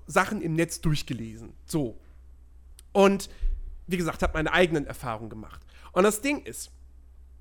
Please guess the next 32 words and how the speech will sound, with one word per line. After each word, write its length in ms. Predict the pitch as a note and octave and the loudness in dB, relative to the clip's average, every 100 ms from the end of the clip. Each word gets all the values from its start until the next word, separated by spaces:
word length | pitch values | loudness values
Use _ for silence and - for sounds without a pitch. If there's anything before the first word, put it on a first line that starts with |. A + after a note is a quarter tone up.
| - - - - - | -20 -20 -20 -20 -4
wenn 160 | D#3 G#3 | 4 6
du 100 | G#3+ | 6
bei, 260 | E3 F3+ | 8 6
bei 240 | E3+ D#3+ D3 | 6 4 4
Metacritic 680 | G3 C#4 G#3 - - B2 - | 4 2 0 -4 -10 -12 -10
zum 100 | C3 | -10
Beispiel 300 | A#2 - - | -10 -12 -18
guckst, 400 | - - - - - - - - - - - | -18 -16 -18 -20 -20 -20 -20 -20 -20 -20 -12
die 380 | C#3 C3 A#2 F3+ - - - - - - | -6 -6 -6 -10 -16 -20 -20 -20 -20 -4
Pressewertungen 720 | - - F#4+ F3 B2+ - G#2 - - - - | 2 4 4 2 -2 -6 -14 -16 -20 -20 -2
sind 320 | D#3+ - - | -2 0 6
durchweg 340 | G#3+ D3 D#3 - | 6 6 -2 2
positiv. 540 | G3 C3 A#2+ - A#2 | 2 2 -4 -8 -10
Auf 120 | C3+ | -10
dem 80 | B2 | -6
P 120 | D3+ | -6
C 220 | - G#3+ | -2 4
hat 80 | G3+ | 4
das 140 | D#3+ - | 4 -4
Ding 100 | F#3+ | -6
sogar 220 | E3 E3+ | 0 2
einen 100 | D3+ | 2
Metacritic-Score 960 | E3 F3+ D#3+ - - F3+ E3 - F3 | 0 0 -6 -8 -6 -4 -4 2 2
von 200 | D#3 D3+ | 2 2
neunzig. 560 | D3 D#3 D3+ - - - - - - | 6 6 6 -4 -12 -20 -20 -20 -10
Ja? 240 | A2+ D#3 - - - - - - | -8 -8 -10 -20 -20 -20 -14 -4
Was 320 | D3 - - | -2 -2 -4
wirklich 480 | D3+ E3+ F3 F3 - - - D3+ - - | 0 0 0 -4 -4 -12 -20 -20 -20 -12
sehr 260 | D#3 E3 F3 | 2 4 4
gut 300 | G3 F#3 - | 4 0 -2
ist. 280 | A#2+ - - - - - | -10 -12 -16 -20 -20 -14
So, 280 | - B2+ | -10 -10